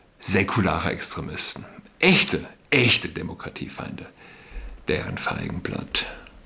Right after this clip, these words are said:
ah, der Genderstern ist. Die Einstiftung gibt dem Verfassungsschutz einen breiteren Spielraum. Der Landesverband vertritt nicht nur weiterhin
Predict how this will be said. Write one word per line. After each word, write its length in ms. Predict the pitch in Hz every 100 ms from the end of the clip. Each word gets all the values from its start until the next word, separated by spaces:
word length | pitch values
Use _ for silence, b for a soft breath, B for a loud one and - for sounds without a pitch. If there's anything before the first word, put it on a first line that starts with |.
| - - - - -
ah, 380 | - - - -
der 120 | -
Genderstern 720 | - - - 101 - - 92
ist. 380 | - 101 - - - - - - - - - - - - - - - B B B B B B B B
Die 80 | 120
Einstiftung 440 | 123 131 175 190
gibt 180 | 165 -
dem 80 | 151
Verfassungsschutz 560 | 135 117 - 135 131 -
einen 500 | 117 104 107 101 -
breiteren 600 | 110 117 165 165 147 139
Spielraum. 1040 | - - - 190 131 85 80 - - 101
Der 100 | 104
Landesverband 960 | 110 113 151 127 - 90 76 78 139 -
vertritt 400 | 98 - - 90
nicht 380 | 104 143 143
nur 240 | 135 98 85
weiterhin 520 | 98 - 95 85